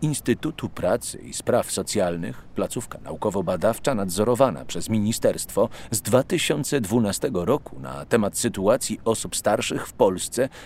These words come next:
zwraca uwagę, że powiązanie pomyślnego starzenia się ze sprawnością fizyczną może wykluczać osoby, które zdrowe i samodzielne nie są. Nastawienie na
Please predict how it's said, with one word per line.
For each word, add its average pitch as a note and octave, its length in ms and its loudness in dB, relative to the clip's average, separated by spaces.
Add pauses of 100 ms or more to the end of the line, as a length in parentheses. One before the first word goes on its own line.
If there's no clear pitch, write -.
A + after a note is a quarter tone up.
(240)
zwraca - 380 0
uwagę, G2+ 560 0 (280)
że A2+ 240 4
powiązanie A2 640 2
pomyślnego B2 760 0
starzenia A2 600 0
się D2 200 -8
ze F#2 160 -2
sprawnością A#2+ 760 0
fizyczną A#2+ 640 -2 (320)
może A2 220 2
wykluczać G#2+ 640 -2
osoby, G#2+ 380 0
które E2+ 280 -4
zdrowe B2+ 560 2 (120)
i D#3+ 160 2
samodzielne F2+ 840 -2
nie A2 260 2
są. - 360 -10 (640)
Nastawienie D3+ 840 6
na D3 200 4